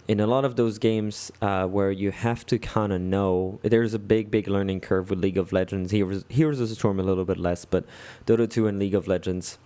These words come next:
One of the main reason I've never got into those games, I've got into Heroes of the Storm, but League of Legends and Dota two were just like,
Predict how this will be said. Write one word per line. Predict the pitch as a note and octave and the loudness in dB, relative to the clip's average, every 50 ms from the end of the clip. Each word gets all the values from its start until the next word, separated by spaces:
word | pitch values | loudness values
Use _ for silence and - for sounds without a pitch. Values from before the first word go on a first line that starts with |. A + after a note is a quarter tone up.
| - - - - - - | -20 -20 -14 -10 -2 2
One | A2+ G#2+ A2+ A#2 | 2 4 4 2
of | A#2 A2+ | 2 0
the | A#2+ | 0
main | A2 G#2+ A2 A2 G#2 G#2 | 0 2 2 0 2 0
reason | G2+ G#2+ G2 G#2+ G2+ G2+ | 0 0 0 0 0 0
I've | G2 F2 | 0 0
never | G2+ G#2 G2+ F#2+ G2+ | 2 2 2 2 2
got | F2+ G#2+ G#2+ B2+ D#3+ | 2 2 2 2 0
into | D#3+ C#3 - A#2 | -2 -2 0 0
those | G2+ F#2+ F#2+ F2+ | 2 2 0 0
games, | - - F#2 F#2 F#2 F#2 - - - - | 0 0 0 0 0 -4 -6 -2 2 2
I've | A#2+ A#2 | 4 4
got | D3+ C#3 B2+ | 4 4 2
into | B2 A2+ - A#2 | 0 -2 -2 0
Heroes | G#2 G#2+ G#2+ G2+ F#2+ | 2 2 2 2 0
of | G2+ F2+ | -2 -4
the | G2+ F#2+ | -4 -4
Storm, | - - G2 G2 F2+ F2+ | 0 0 2 2 2 0
but | F2 E2+ - - - - | -2 -2 -4 -4 -8 0
League | - A2 A#2 C3 | 2 4 4 4
of | C#3 A#2+ | 4 4
Legends | B2+ A#2+ G#2+ G2 G#2+ G#2+ G#2 F2+ | 4 2 2 2 0 -2 -2 0
and | G2 F#2+ F#2 F2+ | 0 0 2 2
Dota | G#2 G2+ F#2+ F#2 F2+ | 2 2 2 2 0
two | - - G#2 F#2+ | 2 0 2 2
were | F2+ F2+ F#2 F2+ | 4 2 0 0
just | - G2 - - | 0 -2 -4 -2
like, | F2 - - - | -4 -6 -6 -8